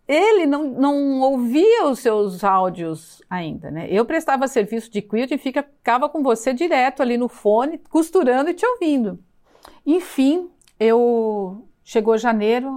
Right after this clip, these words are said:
acabaram os trezentos e sessenta e cinco, peguei o fórmula, falei, "Cara, eu preciso lançar", porque aí a minha audiência já tava louca atrás de um curso.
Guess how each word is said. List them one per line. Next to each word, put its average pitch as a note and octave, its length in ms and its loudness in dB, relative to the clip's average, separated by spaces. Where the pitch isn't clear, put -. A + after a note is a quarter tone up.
acabaram F#3+ 400 -2
os F#3+ 120 -14
trezentos G3 340 -6
e F#3+ 80 -8
sessenta F#3 260 -10
e F3+ 80 -6
cinco, G#3+ 380 -10
peguei G3 400 -4
o A3 40 -8
fórmula, G3+ 540 -6
falei, F#3 200 -10
"Cara, D#3+ 260 -14
eu D#3+ 60 -18
preciso G3 300 -14
lançar", G3+ 440 -6
porque - 180 -8
aí G3+ 160 0
a A3 60 -4
minha A3 160 -4
audiência G3+ 420 -8
já G#3 100 -14
tava G#3 280 -6
louca A3 500 2
atrás G3 280 -4
de A#3+ 80 -4
um B3 60 0
curso. A#3+ 540 -4